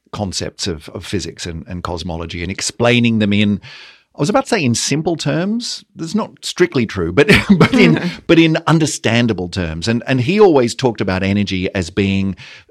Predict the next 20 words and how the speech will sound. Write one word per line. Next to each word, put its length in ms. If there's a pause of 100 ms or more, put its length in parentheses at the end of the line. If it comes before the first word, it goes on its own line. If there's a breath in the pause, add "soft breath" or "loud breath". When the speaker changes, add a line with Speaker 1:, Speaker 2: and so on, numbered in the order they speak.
Speaker 1:
uh, 180
uh, 140
energy 320
is 100
accounting, 540 (300)
Speaker 2:
Hmm. 340
Speaker 1:
right? 300
We 140
have 200
ways 520
of 140
measuring 680
what's 220
going 320
on 160
around 320
us 100
in 100
the 100
universe, 680